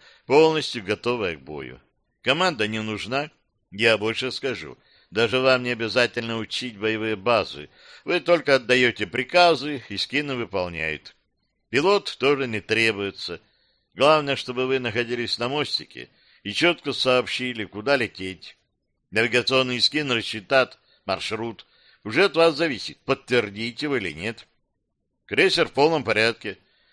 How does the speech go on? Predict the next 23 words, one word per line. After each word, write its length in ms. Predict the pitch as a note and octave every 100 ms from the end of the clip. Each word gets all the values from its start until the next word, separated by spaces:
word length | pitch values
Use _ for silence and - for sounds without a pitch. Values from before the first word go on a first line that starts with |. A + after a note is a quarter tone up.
| _
Готов 460 | - A2 C3+ F3 D3+
к 20 |
двадцати 420 | A#2 A#2 - C#3
годам 380 | C3 A2+ B2 C3+
автономной 580 | A#2+ - A2+ B2+ C3 A#2+
работы 400 | G#2 G#2+ B2+ A#2
в 80 | -
тылу 240 | G#2 A#2
противника 760 | G#2 G2+ - A#2 A#2 G#2+ A2 G2+ _ _ _
с 60 |
частыми 640 | - - C#3 D3 - C#3 C3+
боестолкновениями. 1120 | G#2+ A#2 A#2 A#2+ A2 F#2 E2+ G#2 A2 G#2+ G2+ - _ _ _ _ _ _ _ _ _ _
А 220 | G2 A2
потом? 480 | G#2+ G#2+ G#2+ A2 C3 _ _ _ _ _ _ _ _ -
А 100 | G#2+
потом 380 | G#2+ A#2+ D#3 G3
ремонт 460 | F#3 C3+ E3 F#3+
и 40 | G3
обслуживание, 800 | C#3+ - G#2+ A2 B2 C#3+ D3 C#3 _ _
что 220 | - A2+
требуется 480 | A2 A2+ B2+ D#3 A#2
каждому 520 | G2 A2 B2 B2+ C#3+
кораблю. 480 | G#2+ G2 E2+ E2 G#2+